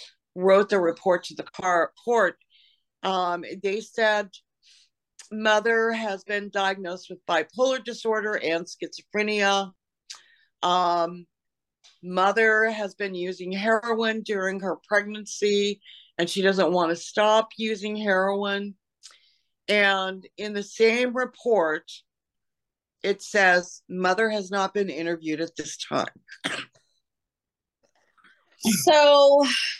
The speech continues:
Speaker 2: um,
Speaker 1: And these judges are so ignorant or
Speaker 2: No,
Speaker 1: just
Speaker 2: they're bought and paid for, or
Speaker 1: Yeah.
Speaker 2: they're threatened.
Speaker 1: You know, I mean, they let these reports go through. It's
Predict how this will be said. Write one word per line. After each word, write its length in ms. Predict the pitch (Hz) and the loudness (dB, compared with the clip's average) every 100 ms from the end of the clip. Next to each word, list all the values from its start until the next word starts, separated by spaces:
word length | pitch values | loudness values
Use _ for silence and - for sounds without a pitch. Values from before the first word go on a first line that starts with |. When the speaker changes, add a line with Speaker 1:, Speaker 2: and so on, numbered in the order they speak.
| - | 0
Speaker 2:
um, 800 | 247 240 247 233 226 214 214 208 _ 226 | 0 2 2 4 2 0 -4 -10 _ 0
Speaker 1:
And 200 | 262 233 | 0 0
these 260 | 226 190 _ | -2 -6 _
judges 760 | 254 285 320 175 151 175 _ _ - | 0 0 0 -6 -12 -14 _ _ -6
are 160 | 208 | -4
so 680 | 214 - 240 240 240 254 233 _ _ _ _ _ _ _ _ _ _ _ _ _ _ - - | -4 -8 -4 -2 -2 -6 -8 _ _ _ _ _ _ _ _ _ _ _ _ _ _ -20 -2
ignorant 640 | 262 294 247 170 165 190 _ | -2 0 -4 -6 -6 -14 _
or 180 | 208 277 | 2 4
Speaker 2:
No, 160 | 262 254 | 4 4
Speaker 1:
just 240 | 262 254 | 2 2
Speaker 2:
they're 180 | 285 247 | 2 2
bought 320 | 269 277 277 | 2 0 -2
and 100 | 294 | -10
paid 300 | 233 214 233 - | -8 -6 -6 -4
for, 220 | 220 202 | -4 -2
or 80 | 196 | 0
Speaker 1:
Yeah. 60 | 202 | 0
Speaker 2:
they're 180 | 208 208 | -2 -6
threatened. 600 | 214 202 180 175 160 151 - - _ _ _ _ _ _ _ _ _ _ - | -6 -6 -6 -10 -14 -14 -18 -20 _ _ _ _ _ _ _ _ _ _ -8
Speaker 1:
You 200 | 247 240 | 0 4
know, 220 | 220 180 | 6 4
I 100 | 240 | 0
mean, 140 | 240 240 | -4 -4
they 120 | 240 | -2
let 220 | 254 277 | -2 -2
these 180 | 294 233 | -8 -12
reports 380 | 240 240 240 - | -6 -2 -2 0
go 140 | 233 | -4
through. 400 | 226 262 269 156 | -2 -2 -2 -2
It's 280 | 120 202 190 | -2 -2 -4